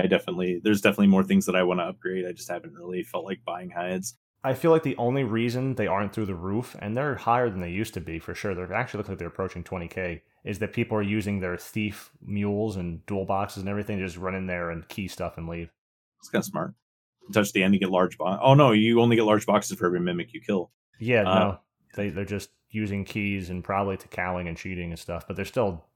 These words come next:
Speaker 2: I think people are just going on thief mules.
Speaker 1: Yeah, I mean, I guess it makes sense if they aren't doing anything else with it.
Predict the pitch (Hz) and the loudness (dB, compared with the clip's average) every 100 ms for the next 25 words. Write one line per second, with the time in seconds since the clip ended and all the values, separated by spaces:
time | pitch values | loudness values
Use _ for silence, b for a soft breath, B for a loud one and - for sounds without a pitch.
0 | - 101 104 95 98 85 87 82 92 85 | -12 -8 -6 -6 -6 -6 -8 -8 -8 -8
1 | 82 - 90 - _ _ - 87 85 - | -8 -8 -10 -10 _ _ -14 -12 -10 -14
2 | _ _ _ _ - 113 - _ _ _ | _ _ _ _ -8 -8 -8 _ _ _
3 | _ - 135 156 113 120 127 127 107 104 | _ 2 6 6 6 4 4 4 6 4
4 | 135 123 - 139 - 95 104 113 107 107 | 2 0 2 2 2 2 4 4 6 4
5 | 110 104 98 98 123 - - | 6 4 4 0 0 -6 -12